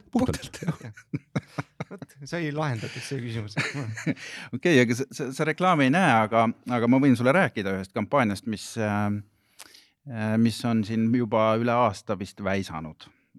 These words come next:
Speaker 3: See on, äh, Maaeluministeerium kunagi paar aastat tagasi või poolteist aastat tagasi hakkas tegema suurt kalasöömise kampaaniat, et kõik peavad siis kalatoite sööma. Ja sina oled kõva kalur,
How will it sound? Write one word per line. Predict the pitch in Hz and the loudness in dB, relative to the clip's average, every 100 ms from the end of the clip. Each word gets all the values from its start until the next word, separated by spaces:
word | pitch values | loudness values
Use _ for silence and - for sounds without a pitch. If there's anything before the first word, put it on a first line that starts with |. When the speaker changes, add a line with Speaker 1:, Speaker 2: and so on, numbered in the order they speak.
| - 101 | -18 -16
Speaker 3:
See | - 110 | -10 -6
on, | 104 101 101 | -4 -4 -4
äh, | 101 104 | -4 -4
Maaeluministeerium | 131 170 104 95 101 92 - 196 175 127 113 | -2 0 0 0 -2 -4 -6 -4 0 0 -2
kunagi | 107 104 98 95 92 95 _ _ _ _ _ _ _ | -2 -2 -4 -6 -8 -12 _ _ _ _ _ _ _
paar | 120 113 | -2 0
aastat | 113 110 | -2 -2
tagasi | - 196 123 | -2 0 0
või | 107 | 0
poolteist | 101 104 98 | -2 -2 -4
aastat | 107 123 - | -6 -6 -4
tagasi | 175 131 110 104 | 0 2 2 0
hakkas | 107 107 - | 0 -4 -6
tegema | 131 131 110 101 101 98 92 _ _ - - _ | -4 0 0 0 0 0 -4 _ _ -20 -20 _
suurt | 107 101 117 107 - | -12 -6 -6 -6 -10
kalasöömise | - 165 113 92 101 98 90 87 | -2 2 2 2 0 0 -2 -6
kampaaniat, | 95 98 - 120 85 80 - | -6 -4 0 0 0 -6 -12
et | - _ _ | -20 _ _
kõik | 107 101 - | -6 -6 -6
peavad | - 95 92 - | -6 -4 -6 -10
siis | 87 - | -16 -6
kalatoite | 107 101 123 131 92 | -2 -2 -2 -6 -8
sööma. | 101 87 82 80 _ _ _ _ _ _ - - - - - _ _ - | -8 -6 -8 -14 _ _ _ _ _ _ -20 -20 -20 -20 -20 _ _ 4
Ja | |
sina | 151 196 | 8 10
oled | 170 143 135 143 | 8 6 2 0
kõva | 139 139 | 2 4
kalur, | 143 151 143 | 6 6 4